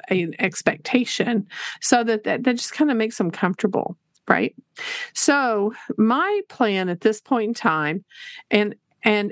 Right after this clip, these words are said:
here's the thing too, they're, they're, what I was doing was,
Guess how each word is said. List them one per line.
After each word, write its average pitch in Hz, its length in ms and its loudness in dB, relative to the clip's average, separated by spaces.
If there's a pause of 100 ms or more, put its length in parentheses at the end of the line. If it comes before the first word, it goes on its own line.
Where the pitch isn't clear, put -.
here's 302 240 2
the 262 80 -2
thing 208 240 0
too, 180 400 -2
they're, 220 400 0
they're, 202 360 0 (640)
what 214 340 2
I 202 100 2
was 294 420 -2
doing 180 540 -2 (840)
was, 208 880 2